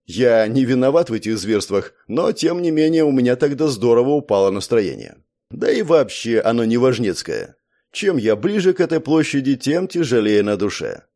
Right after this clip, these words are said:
Очень уж много нехорошего здесь происходило.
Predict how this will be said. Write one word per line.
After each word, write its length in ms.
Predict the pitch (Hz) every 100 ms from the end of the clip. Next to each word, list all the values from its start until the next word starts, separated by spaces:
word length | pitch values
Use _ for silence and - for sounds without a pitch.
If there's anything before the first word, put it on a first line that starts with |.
| _
Очень 400 | - - - 135
уж 100 | 127
много 400 | 117 120 113 110
нехорошего 640 | 107 110 123 147 - 107 95
здесь 240 | 92 107
происходило. 720 | - 104 104 117 104 55 -